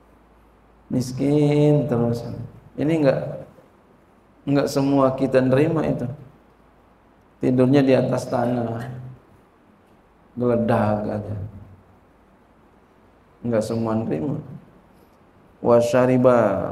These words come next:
ma'al mali'a sakhina, dan minum air garam, ya, panas. Udah garam panas lagi, udah panas ada garamnya.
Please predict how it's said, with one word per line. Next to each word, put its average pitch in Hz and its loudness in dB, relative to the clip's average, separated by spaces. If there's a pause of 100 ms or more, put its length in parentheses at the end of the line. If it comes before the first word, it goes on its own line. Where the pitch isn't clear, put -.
ma'al 131 2
mali'a 127 2 (720)
sakhina, 139 2 (320)
dan 143 6
minum 139 4
air 143 4 (880)
garam, 123 2 (320)
ya, 110 0 (160)
panas. 131 0 (2250)
Udah 143 4
garam 147 4
panas 170 2
lagi, 147 0
udah 135 2
panas 143 2
ada 120 2
garamnya. 143 4